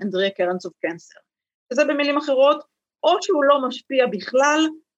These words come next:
או שאם הוא כבר עושה משהו, הוא כנראה קצת מועיל במניעה של הישנות סרטן.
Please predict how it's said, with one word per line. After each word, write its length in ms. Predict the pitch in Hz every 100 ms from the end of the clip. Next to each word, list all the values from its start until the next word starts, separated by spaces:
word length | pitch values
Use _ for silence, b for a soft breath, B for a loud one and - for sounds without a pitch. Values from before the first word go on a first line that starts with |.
| _
או 160 | 277 349
שאם 420 | - 302 - 359 403
הוא 140 | 320
כבר 120 | 311
עושה 320 | 320 294 294 294
משהו, 380 | 269 277 285 311
הוא 180 | 240 -
כנראה 420 | 220 220 - 285
קצת 360 | - - - 339 -
מועיל 480 | 262 226 226 285 294
במניעה 520 | 220 196 190 180 220
של 100 | 247
הישנות 520 | 233 196 - 180 185 185
סרטן. 420 | 180 180 160